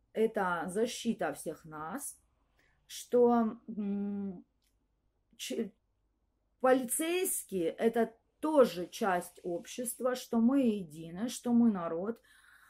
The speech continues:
а, и что, м, если мы хотим жить нормально, то мы должны так и жить, едино, как народ, не воспринимая сотрудников полиции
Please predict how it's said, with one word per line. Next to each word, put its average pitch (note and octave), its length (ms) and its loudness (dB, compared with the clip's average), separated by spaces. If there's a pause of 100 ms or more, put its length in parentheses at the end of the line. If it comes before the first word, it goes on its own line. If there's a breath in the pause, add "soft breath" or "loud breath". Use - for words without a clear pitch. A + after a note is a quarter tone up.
(220 soft breath)
а, A#3+ 500 2
и D#4 300 -2
что, C#4 640 2 (280)
м, G#3 520 -6
если C4 240 0
мы A#3+ 100 4
хотим A#3 260 -2
жить G3 200 -6
нормально, F#3 720 -4
то B3+ 60 -2
мы A3 120 2
должны F#3 640 -2 (140)
так A3 280 -4
и A#3 60 2
жить, E3 400 -8
едино, F3 640 -8 (440 soft breath)
как D4 300 2
народ, G#3 600 2 (760)
не B3+ 220 6
воспринимая A3 800 2
сотрудников F#3+ 640 -8
полиции E4+ 720 -6